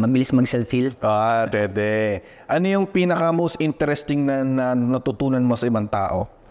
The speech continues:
Speaker 1: Most interesting na natutunan ko sa ibang tao? Lahat na nangyayari sa bawat isa, nangyayari din sa bawat isa.
Speaker 2: Mm, okay.
Speaker 1: Kumbaga parang wala nang pinagkaiba tayo, pare-pareho lang naman ang actual, actually stage na pinagdadaanan natin lahat.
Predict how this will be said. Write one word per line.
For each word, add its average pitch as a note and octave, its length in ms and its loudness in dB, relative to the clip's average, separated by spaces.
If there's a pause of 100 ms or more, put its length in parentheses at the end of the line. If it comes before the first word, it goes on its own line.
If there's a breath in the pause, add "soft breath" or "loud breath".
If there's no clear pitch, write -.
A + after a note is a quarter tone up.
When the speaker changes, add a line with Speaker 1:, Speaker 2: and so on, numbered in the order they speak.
(120)
Speaker 1:
Most A2 300 0
interesting G2 640 0
na F#2 200 0
natutunan F#2+ 440 0
ko E2 120 0
sa - 80 -6
ibang F2 320 0
tao? F2 800 -2 (240)
Lahat C#3+ 240 0
na D#3 80 2
nangyayari C#3+ 440 2
sa B2+ 120 -2
bawat A#2+ 280 2
isa, - 160 -2
nangyayari G#2 440 0
din G2 120 0
sa - 80 -4
bawat E2+ 280 0
isa. - 200 -10 (320)
Speaker 2:
Mm, F3 880 2
okay. G2+ 160 0
Speaker 1:
Kumbaga C3 280 0
parang C3+ 280 0
wala D3 180 2
nang F3 160 0
pinagkaiba E3 400 0
tayo, D#3+ 240 0
pare-pareho C#3 440 0
lang C#3 160 2
naman C#3 160 4
ang C3 100 0
actual, A#2+ 300 -4 (160)
actually A2+ 400 -2
stage A2 320 0
na - 80 -4
pinagdadaanan G2+ 680 0
natin G#2 280 -4
lahat. - 120 -16